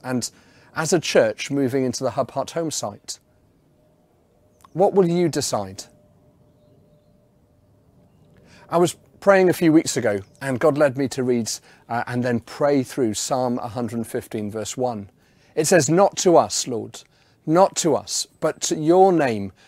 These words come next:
be the glory, because of your love and faithfulness." I sense God calling me and us through this verse to intentionally choose to make him and his glory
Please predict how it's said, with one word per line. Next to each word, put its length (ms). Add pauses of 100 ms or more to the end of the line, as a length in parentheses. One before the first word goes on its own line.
(160)
be 120
the 140
glory, 500 (220)
because 340
of 140
your 180
love 560
and 220
faithfulness." 880 (880)
I 80
sense 320
God 200
calling 460
me 220 (180)
and 240
us 220
through 220
this 180
verse 500 (240)
to 140
intentionally 580
choose 440
to 100
make 240
him 500
and 160
his 300
glory 600